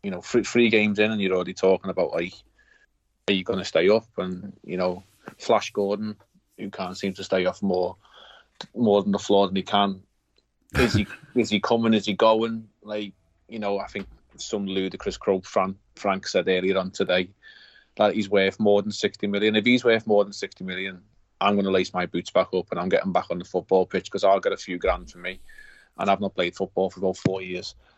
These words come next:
Speaker 1: Um,
Speaker 2: <laughs>
Speaker 1: like, they're,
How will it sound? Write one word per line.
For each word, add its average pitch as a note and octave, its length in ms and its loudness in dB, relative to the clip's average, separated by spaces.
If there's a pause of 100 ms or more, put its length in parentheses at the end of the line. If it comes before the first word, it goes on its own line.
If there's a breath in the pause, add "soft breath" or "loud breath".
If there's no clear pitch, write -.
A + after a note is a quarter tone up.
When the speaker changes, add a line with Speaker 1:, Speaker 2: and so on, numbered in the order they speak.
(160 loud breath)
Speaker 1:
Um, F#2+ 460 -2 (420)
Speaker 2:
<laughs> - 960 -4
Speaker 1:
like, B2 200 4 (1080 loud breath)
they're, C#3 180 2